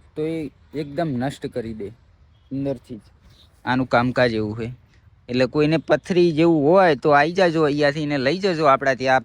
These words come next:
પડ્યા જ છે. જુઓ કેટલા બધા પડ્યા, હા, હે ને, ઢગલો છે ગુદી. અને આને કેવું પાછું, આ જુઓ, આની ડાળખી ભોયડી ને, તો અહીંયા મૂળિયા નાખી દીધા.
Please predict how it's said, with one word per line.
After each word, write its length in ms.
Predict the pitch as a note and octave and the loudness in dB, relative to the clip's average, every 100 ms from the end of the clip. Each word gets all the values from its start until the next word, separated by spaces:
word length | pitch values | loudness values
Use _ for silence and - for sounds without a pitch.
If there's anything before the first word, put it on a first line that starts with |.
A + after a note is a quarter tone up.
| - | -2
પડ્યા 260 | D#3 F3+ D3 | 0 2 0
જ 40 | |
છે. 180 | - B2+ | -2 -8
જુઓ 220 | C3+ A#2+ | -6 -8
કેટલા 300 | C#3 C3 C#3 | -8 -6 -4
બધા 220 | A2 A2+ | -4 -6
પડ્યા, 240 | G#2 G2 G#2 | -8 -10 -12
હા, 160 | - - _ _ _ _ _ _ _ _ _ _ _ _ _ _ _ _ _ _ _ _ _ _ D#3 | -14 -20 _ _ _ _ _ _ _ _ _ _ _ _ _ _ _ _ _ _ _ _ _ _ -8
હે 60 | |
ને, 180 | F3+ C#3 | -4 -4
ઢગલો 540 | - G2+ G#2 B2 A2+ | -4 -8 -8 -6 -6
છે 220 | G#2 C3 A#2 | -6 -6 -6
ગુદી. 260 | G#2+ A2+ | -6 -6
અને 200 | G#2+ C#3+ | -4 -4
આને 380 | - C#3+ D3 F3+ | 0 0 2 0
કેવું 220 | G3+ G3 | 0 2
પાછું, 260 | E3 E3+ - - - - - | 2 0 -4 -18 -20 -20 -4
આ 160 | B2+ C3 | 0 2
જુઓ, 200 | C3 A#2+ B2+ _ _ _ | 0 -2 -6 _ _ _
આની 200 | B2 C#3 | -4 -2
ડાળખી 360 | C3 B2 B2+ - | 2 2 2 -2
ભોયડી 420 | A#2+ B2+ D3 G#3 | 2 4 4 2
ને, 120 | F3 B2 _ _ _ _ _ | -2 -4 _ _ _ _ _
તો 60 | D3+ | 2
અહીંયા 260 | C#3+ E3 | 4 2
મૂળિયા 340 | C#3+ C#3+ D3 C#3 | 2 0 2 2
નાખી 280 | A#2 - | 2 0
દીધા. 300 | A2+ G2+ F#2+ | -8 -10 -10